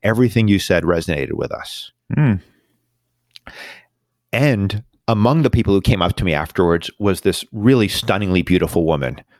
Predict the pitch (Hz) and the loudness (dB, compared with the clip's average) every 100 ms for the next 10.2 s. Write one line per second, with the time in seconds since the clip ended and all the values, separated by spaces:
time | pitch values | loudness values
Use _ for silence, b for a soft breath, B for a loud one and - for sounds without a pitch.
0 | _ _ _ _ - 104 85 78 - - | _ _ _ _ -4 0 0 0 -4 -14
1 | _ _ _ - - 87 78 139 87 - | _ _ _ -6 -2 -2 -2 -2 -2 -4
2 | - 82 73 76 - 120 - 117 - 82 | -4 -2 -2 -2 0 0 0 0 0 -2
3 | 85 82 - - 147 147 - 80 - - | -2 -2 -2 0 0 0 -6 -10 -6 -2
4 | 104 151 175 117 - 139 98 90 85 - | 0 0 0 0 0 0 2 2 0 0
5 | 110 - 80 73 71 B B B - 131 | -2 0 -2 -2 -8 B B B 0 0
6 | 131 120 101 92 87 123 196 202 131 107 | 0 0 2 0 2 2 2 0 -4 -4
7 | 120 147 151 135 - 240 131 76 92 151 | 0 0 0 -6 -2 2 2 0 -2 -2
8 | 151 147 139 135 127 113 - - 175 170 | -4 -4 -4 -4 -4 -6 -6 -2 2 4
9 | 120 - 107 113 120 107 90 131 156 - | 2 -2 -6 -4 -4 -6 -6 -2 -2 0
10 | 147 - | -4 -4